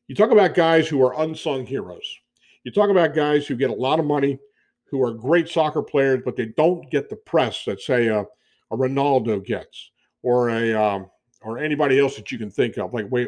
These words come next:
maybe a Wayne Rooney would have gotten, okay? Uh, I'm talking about Karim Benzema. This Frenchman is an amazing player. This guy is paid to do, he, he, he's paid well. He does what he's paid to do.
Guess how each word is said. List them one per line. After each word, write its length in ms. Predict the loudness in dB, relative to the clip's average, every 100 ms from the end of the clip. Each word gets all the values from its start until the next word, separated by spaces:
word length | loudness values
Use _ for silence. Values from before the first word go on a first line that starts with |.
| -2
maybe 240 | 0 2
a 60 | 2
Wayne 300 | 2 0 0
Rooney 360 | 0 0 0
would 160 | -2 -4
have 120 | -4
gotten, 380 | -2 -2 -4 -14 -12
okay? 320 | -2 0 0 -4 _ _ _ _ _ _ -6
Uh, 260 | -2 0 -2 -10 _ -6
I'm 100 | 2
talking 180 | 4 4
about 160 | 2
Karim 300 | 2 2 4
Benzema. 480 | 2 2 0 -6 -10 _ _ _ _ _ -2
This 160 | -2 0
Frenchman 540 | 0 0 2 2 2
is 160 | 0 -2
an 80 |
amazing 600 | -2 2 2 2 0 -2 -4
player. 400 | -2 0 -2 -8 _ _ _ _
This 100 | _
guy 240 | 0 2 4
is 220 | 2 -2
paid 320 | 0 2 2
to 60 | -2
do, 400 | 2 4 2 -2
he, 100 | -12
he, 180 | -10 -10
he's 220 | -8 -8
paid 260 | -2 0 4
well. 340 | 4 6 4 0
He 140 | -8
does 380 | 0 2 2 0
what 100 | -4
he's 140 | -4
paid 280 | 0 0 0
to 60 | -4
do. 380 | 0 2 0